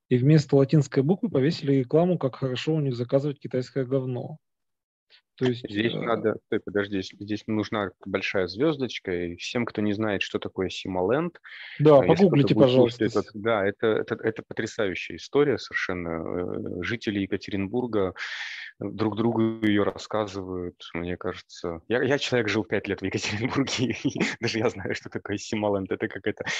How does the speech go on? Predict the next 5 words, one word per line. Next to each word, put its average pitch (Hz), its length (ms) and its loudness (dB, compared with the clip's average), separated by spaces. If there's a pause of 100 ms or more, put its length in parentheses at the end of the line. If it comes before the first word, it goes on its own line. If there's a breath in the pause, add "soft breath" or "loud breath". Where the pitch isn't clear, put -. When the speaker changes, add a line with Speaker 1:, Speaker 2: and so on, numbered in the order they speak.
(100)
Speaker 2:
невероятно 110 720 2
странная 98 560 -2
<laughs> - 0 -
хрень 104 500 -2
вообще. - 320 -8